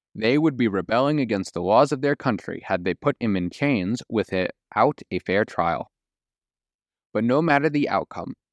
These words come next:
Paul knew the God he served had more authority than any of the religious or country leaders. He was still encouraged, despite the questioning, rioting, and enslavement.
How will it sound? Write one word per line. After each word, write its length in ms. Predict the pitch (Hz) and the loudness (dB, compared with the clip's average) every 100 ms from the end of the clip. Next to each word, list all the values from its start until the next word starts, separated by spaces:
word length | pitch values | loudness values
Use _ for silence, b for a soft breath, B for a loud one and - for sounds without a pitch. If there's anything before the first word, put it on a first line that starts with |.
| - | 0
Paul 300 | 113 123 147 | 4 6 4
knew 180 | 123 92 | 2 -2
the 100 | 82 | -2
God 300 | 98 98 120 | 2 2 2
he 140 | 156 | -2
served 440 | - 87 - - - | -2 -4 -4 -10 -12
had 140 | - 90 | -6 -2
more 180 | 95 | 2
authority 460 | 127 - 92 90 101 | 2 4 4 4 -2
than 180 | 104 92 | -2 -2
any 180 | 98 117 | 0 0
of 60 | 104 | 0
the 100 | 87 | -2
religious 500 | 90 101 113 127 - - | -2 -2 0 0 -2 -2
or 300 | 98 98 110 _ - | 2 2 0 _ -2
country 440 | 101 95 98 92 | -2 0 -2 -2
leaders. 420 | 95 92 57 - - _ _ _ _ _ _ _ _ _ _ _ _ _ | 0 0 -2 -8 -18 _ _ _ _ _ _ _ _ _ _ _ _ _
He 160 | 131 | 0
was 180 | 104 98 | 0 -2
still 360 | - - 170 - | -4 2 2 2
encouraged, 580 | 170 160 101 82 - _ _ - | -2 -2 -2 -4 -8 _ _ -12
despite 320 | 113 107 101 | -2 0 0
the 80 | - | 0
questioning, 560 | - 143 - 87 - - _ _ _ | 0 2 0 -6 -8 -16 _ _ _
rioting, 500 | 98 117 127 78 90 - _ - | 2 4 4 2 -8 -18 _ -6
and 360 | 135 110 85 - | -2 -2 -4 -4
enslavement. 680 | 98 95 113 131 - 76 | -4 0 0 0 0 -8